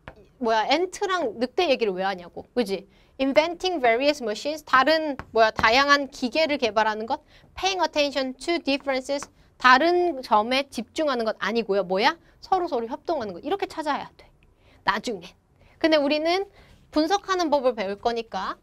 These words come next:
첫 번째부터 좀 읽어는 볼게. <clears throat> 봐봐. About four billion years ago, molecules joined together.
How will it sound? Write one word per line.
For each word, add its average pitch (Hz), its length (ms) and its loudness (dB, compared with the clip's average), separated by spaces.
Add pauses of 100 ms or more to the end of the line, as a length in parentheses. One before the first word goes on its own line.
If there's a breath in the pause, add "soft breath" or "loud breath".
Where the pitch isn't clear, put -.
(120)
첫 392 180 -6
번째부터 320 400 -4
좀 233 220 -4
읽어는 269 420 -2
볼게. 185 400 -14 (1120)
<clears throat> 220 1040 -2
봐봐. 202 300 0 (380 loud breath)
About 254 240 8
four 370 200 4
billion 370 380 0
years 311 240 -2
ago, 254 240 2
molecules 214 640 -2
joined 226 280 -2
together. 170 440 -14